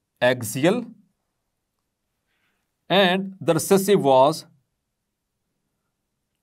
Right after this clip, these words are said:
terminal। The recessive was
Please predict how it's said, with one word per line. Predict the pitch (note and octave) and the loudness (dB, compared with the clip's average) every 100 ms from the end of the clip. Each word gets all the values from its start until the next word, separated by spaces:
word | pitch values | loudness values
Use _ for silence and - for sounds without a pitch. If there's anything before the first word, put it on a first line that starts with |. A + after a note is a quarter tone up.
| - | -8
terminal। | D3 B2+ A#2 F#2+ F2+ - _ _ _ _ _ _ _ _ _ _ _ _ _ _ _ _ _ _ _ - | -4 -4 -4 -6 -8 -12 _ _ _ _ _ _ _ _ _ _ _ _ _ _ _ _ _ _ _ -6
The | B2 | -4
recessive | D3 F#3+ G3 B3 G3 | -4 -2 -2 0 0
was | D3+ D#3 E3 | 2 2 0